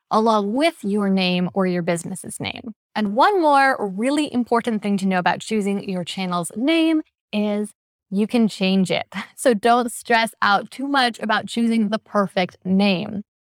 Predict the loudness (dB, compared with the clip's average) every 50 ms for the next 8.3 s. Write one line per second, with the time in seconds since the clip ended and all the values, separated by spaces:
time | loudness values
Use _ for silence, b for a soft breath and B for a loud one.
0 | _ -6 -2 -2 -2 -2 -2 -2 2 2 2 2 2 -2 -2 0 0 0 2 2
1 | 2 2 2 0 0 0 0 0 2 2 2 2 0 0 -2 -2 -4 -2 0 0
2 | 0 0 0 0 2 2 4 4 4 2 2 0 -2 _ -4 -4 -4 -4 -6 -8
3 | -8 -4 -2 2 2 4 2 2 0 -4 _ _ _ -10 -10 -6 -2 0 0 0
4 | 0 -2 -2 0 2 2 2 2 2 2 2 2 2 4 4 4 2 2 0 -2
5 | -2 -2 0 0 2 2 0 -2 -2 -2 -2 0 -2 -2 -4 -4 0 0 2 4
6 | 4 4 2 0 -4 -8 -12 _ _ _ _ -2 0 2 2 2 0 0 0 0
7 | 0 2 0 -2 0 0 0 0 2 2 2 2 2 0 -2 -2 -2 0 2 2
8 | 2 2 0 -2 -4